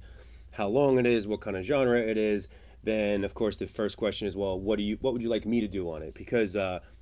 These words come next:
luckily, I, I, I've been working in the industry long enough where I, I have a, a couple different areas I specialize in, like visual effects and finishing and coloring, that I can offer the client those three things, uh, uh,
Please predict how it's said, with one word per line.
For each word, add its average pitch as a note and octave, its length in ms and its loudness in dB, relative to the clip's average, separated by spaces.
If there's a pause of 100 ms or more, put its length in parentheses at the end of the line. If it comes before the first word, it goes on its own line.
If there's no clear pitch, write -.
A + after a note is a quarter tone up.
(140)
luckily, C3+ 420 4
I, A#2 80 6
I, G#2+ 320 -4
I've F#2 160 -4
been G2+ 120 -4
working G#2+ 220 -2
in G#2 60 0
the G#2 80 0
industry G#2 280 -2
long G2+ 200 0
enough G2+ 220 -2
where G2 280 0
I, G2 120 -4
I - 20 -4
have F#2+ 240 -2
a, F#2+ 160 -6
a F#2 160 -8
couple G#2+ 220 -4
different F#2+ 400 -6 (500)
areas B2+ 360 6
I G#2 60 2
specialize C3 600 4
in, G#2+ 160 2
like G#2 160 2
visual G#2+ 260 0
effects G#2+ 420 0
and F#2 120 -6
finishing G#2 600 0
and F2+ 140 -8
coloring, A#2 520 4 (420)
that A2 200 2
I A2 120 2
can A2 100 -2
offer A#2 280 0
the G2+ 100 -2
client G#2 320 -2
those F#2 160 -4
three G2+ 180 -2
things, A2 320 -2
uh, A2+ 160 -2
uh, A#2+ 120 -2